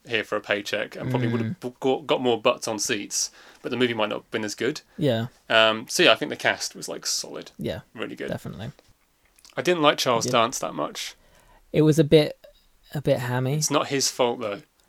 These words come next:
Speaker 1: It's that, this is a script problem.
Speaker 2: Yeah.
Speaker 1: 'Cause like
Speaker 2: Like
Speaker 1: I say
Speaker 2: you say, he was doing everything he was told to do.
Speaker 1: Yeah, as a cast, like, the cast is still good. The reason the Charles Dance character
Speaker 2: It was a bit
Speaker 1: out-
Speaker 2: of Metal Gear, wasn't it?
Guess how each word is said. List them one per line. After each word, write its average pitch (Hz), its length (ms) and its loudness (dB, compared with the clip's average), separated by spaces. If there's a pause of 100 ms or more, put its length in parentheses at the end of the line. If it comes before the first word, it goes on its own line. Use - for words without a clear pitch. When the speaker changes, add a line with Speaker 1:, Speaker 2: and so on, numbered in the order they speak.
(160)
Speaker 1:
It's 160 140 -8
that, 156 180 2
this 151 220 0
is 131 60 -6
a 123 40 -2
script - 380 -2
problem. 101 400 -4 (240)
Speaker 2:
Yeah. 101 200 -2 (260)
Speaker 1:
'Cause - 220 -4
like 127 140 2
Speaker 2:
Like 151 80 8
Speaker 1:
I 170 140 12
say - 20 8
Speaker 2:
you 160 80 8
say, 151 180 10
he 147 60 8
was 147 80 6
doing 170 240 6
everything 143 320 2
he 135 100 2
was 127 140 -4
told 127 260 4
to - 100 -14
do. 120 220 0
Speaker 1:
Yeah, 104 160 4 (100)
as 127 140 2
a 147 60 0
cast, - 500 -2 (160)
like, 123 140 0
the - 80 -10
cast - 220 0
is - 20 -6
still 123 180 -2
good. 117 280 2 (240)
The 131 100 -2
reason 165 460 2
the 139 100 2
Charles 135 400 2
Dance 127 420 0
character - 400 0
Speaker 2:
It 170 40 10
was 170 80 8
a - 20 10
bit - 140 10
Speaker 1:
out- 180 40 8
Speaker 2:
of 165 60 8
Metal 151 240 8
Gear, 123 280 4
wasn't 117 260 -2
it? 104 140 -6